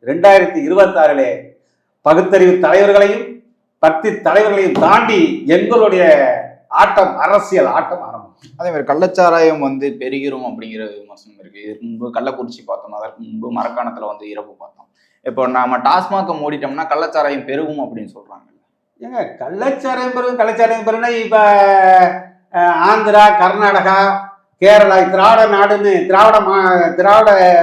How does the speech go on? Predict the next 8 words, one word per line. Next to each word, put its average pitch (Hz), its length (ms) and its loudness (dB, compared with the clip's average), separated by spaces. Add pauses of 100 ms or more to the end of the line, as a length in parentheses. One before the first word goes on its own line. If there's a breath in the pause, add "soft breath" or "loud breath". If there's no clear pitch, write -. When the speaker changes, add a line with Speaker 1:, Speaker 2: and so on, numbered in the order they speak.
(120)
Speaker 1:
மாநிலம்னு 196 500 -2
சொல்றீங்க. 160 420 -2
திராவிட 185 340 2
மாநிலம்னாவே 185 680 -4
ஆந்திரா, 196 460 2
கே-, 185 360 -2
கேரளா, 190 380 2
கர்நாடகா, 185 520 0